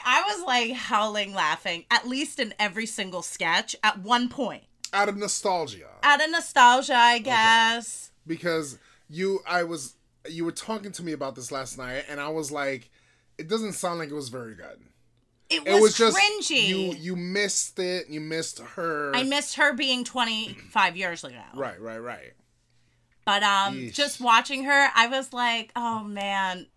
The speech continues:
Speaker 1: it could be better," but it's also just S N L. That's just how it is now.
Speaker 2: Yeah.
Speaker 1: And, um, some of the writing,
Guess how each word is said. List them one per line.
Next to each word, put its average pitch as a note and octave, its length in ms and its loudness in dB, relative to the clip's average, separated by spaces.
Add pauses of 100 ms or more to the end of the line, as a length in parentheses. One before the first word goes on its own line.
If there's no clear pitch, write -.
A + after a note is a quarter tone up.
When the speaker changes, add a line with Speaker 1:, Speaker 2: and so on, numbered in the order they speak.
(100)
Speaker 1:
it A3+ 140 -10
could D4 200 -6
be D4+ 100 -6
better," A#3 260 -4
but A#3+ 180 -10
it's A#3+ 120 -10
also D#4 260 -6
just C#4+ 300 -10
S A3 180 -8
N G3+ 100 -8
L. G#3 160 0
That's F3 200 -8
just A#3 160 -12
how F#3+ 240 -4
it D#3 80 -8
is F3+ 280 -8
now. A#2 440 -16
Speaker 2:
Yeah. F2 340 -14 (500)
Speaker 1:
And, F#3+ 240 -2
um, F#3 380 -2 (100)
some D4+ 340 0
of F#4+ 140 0
the D4+ 100 -8
writing, A3+ 640 -4